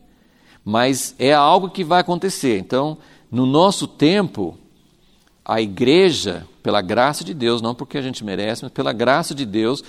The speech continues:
pelo tempo histórico que nós estamos, a igreja, eu acredito, não vai mais pro cativeiro. Mas nós estamos vivendo numa época em que o mundo está chegando a um ponto em que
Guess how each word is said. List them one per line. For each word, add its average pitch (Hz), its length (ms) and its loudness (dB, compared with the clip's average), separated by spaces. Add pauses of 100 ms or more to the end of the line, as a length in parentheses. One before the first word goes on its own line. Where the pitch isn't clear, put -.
(240)
pelo 120 180 -2
tempo 156 320 -2
histórico 135 580 -2
que - 140 -6
nós 131 180 -2
estamos, 147 400 -4 (280)
a 123 120 0
igreja, 170 840 4 (360)
eu 139 140 6
acredito, 123 540 -2
não 151 180 -6
vai 127 180 0
mais 110 240 0
pro 143 140 -4
cativeiro. 101 640 0 (680)
Mas 107 140 -2
nós 110 140 0
estamos 127 260 -4
vivendo 131 400 -2
numa 156 180 -4
época 135 280 -2
em 143 80 -6
que - 180 0
o 170 100 4
mundo 156 640 4
está 113 280 -4
chegando 107 720 -4 (300)
a 120 120 0
um 147 140 0
ponto 127 560 -4
em 147 140 -6
que 123 500 -4